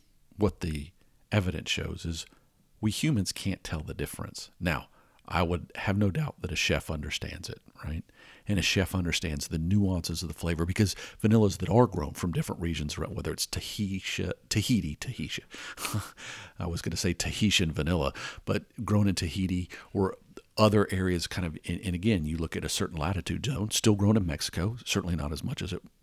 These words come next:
once was. But if you look at all these areas, they all have kind of a, a nuanced flavor. Maybe something has a little more of a smoky feel. Maybe something has a little more of a citrusy feel in terms of that final flavoring.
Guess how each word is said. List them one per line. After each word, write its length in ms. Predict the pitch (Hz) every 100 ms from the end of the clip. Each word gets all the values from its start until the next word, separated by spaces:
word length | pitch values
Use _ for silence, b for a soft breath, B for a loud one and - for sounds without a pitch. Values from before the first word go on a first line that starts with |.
| -
once 220 | 80 76
was. 300 | - 67 90 - _ _ _ _ _ _ _ _ - -
But 120 | 92
if 120 | 92
you 80 | 104
look 180 | 110 139
at 80 | 104
all 140 | 87
these 180 | 80 90
areas, 340 | 110 107 85 B B
they 100 | -
all 140 | 170 175
have 160 | 151
kind 180 | - 113
of 120 | 95
a, 120 | 82 78 B 104
a 60 |
nuanced 600 | 101 101 95 76 71 -
flavor. 340 | - 71 78 -
Maybe 280 | 80 82
something 320 | 82 90 80 85
has 120 | 85
a 40 |
little 180 | 85 85
more 180 | 82 78
of 80 | 73
a 60 |
smoky 480 | - - 90 82 78
feel. 220 | - 90
Maybe 200 | 69 76
something 280 | 80 95 82
has 120 | 82
a 40 | 80
little 160 | 80
more 180 | 80 80
of 80 | 80
a 60 |
citrusy 520 | - - 90 76 - -
feel 300 | - - - B B B B B B B B B B -
in 80 | 95
terms 300 | 110 98 85
of 60 |
that 180 | 78 -
final 380 | - 71 87 80
flavoring. 580 | - 95 90 - -